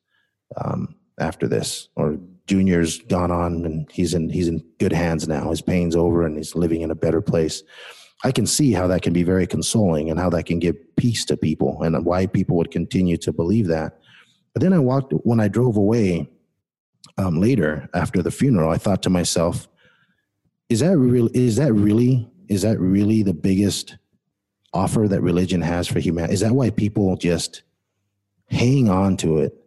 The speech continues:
at, at, at the ver-, with, with every fabric of their core, they hang on to faith or religion or whatever. They don't wanna absolutely walk away from it because there's still that sliver of, you know, 'Oh, man, maybe,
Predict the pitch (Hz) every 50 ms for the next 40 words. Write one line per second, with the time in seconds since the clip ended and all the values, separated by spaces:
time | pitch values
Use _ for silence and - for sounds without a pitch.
0 | _ _ _ _ _ _ _ _ _ _ - 95 95 95 - - - - - _
1 | - - - - _ _ _ _ _ - 98 - - - 107 110 - - 98 92
2 | 92 95 131 127 139 - - - - - - - - _ _ _ _ _ _ _
3 | _ - 147 139 143 - - - - 135 123 - - _ 147 160 175 165 143 143
4 | 156 160 156 151 131 107 - - - 139 139 143 139 131 139 127 123 - 123 110
5 | 98 107 101 98 95 - - - 113 104 92 87 87 98 98 87 76 80 113 107
6 | 104 98 95 95 98 95 92 - - - - - - 117 113 110 107 101 - 101
7 | 90 87 90 87 87 98 107 107 98 104 98 92 85 82 85 87 87 - 98 95
8 | 85 82 82 92 98 131 151 160 175 170 143 131 - - - 233 110 - - 117
9 | 110 113 98 107 104 101 104 101 98 - 95 90 98 101 98 - - 90 90 85
10 | 76 - - - 104 92 98 101 190 - - - 190 190 165 156 - 143 - -
11 | - 156 175 190 185 175 180 170 156 139 120 - - - - - - - - -
12 | - - - - - - - _ _ - - 147 143 135 131 127 127 127 113 104
13 | - 113 - - 135 120 127 123 120 123 - 110 113 113 120 120 120 120 120 120
14 | 117 120 123 120 113 107 98